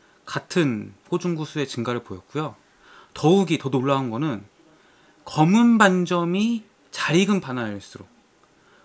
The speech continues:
호중구 활성화 작용이 높았습니다. 우리 바나나가 이제 크게 세 종류가 있죠. 초록 바나나, 노란 바나나, 그리고 막 검은 반점들 막 있는,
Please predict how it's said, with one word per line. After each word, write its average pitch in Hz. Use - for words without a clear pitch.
호중구 208
활성화 151
작용이 131
높았습니다. -
우리 190
바나나가 202
이제 131
크게 -
세 208
종류가 185
있죠. 151
초록 226
바나나, 107
노란 147
바나나, 127
그리고 143
막 127
검은 165
반점들 139
막 107
있는, 104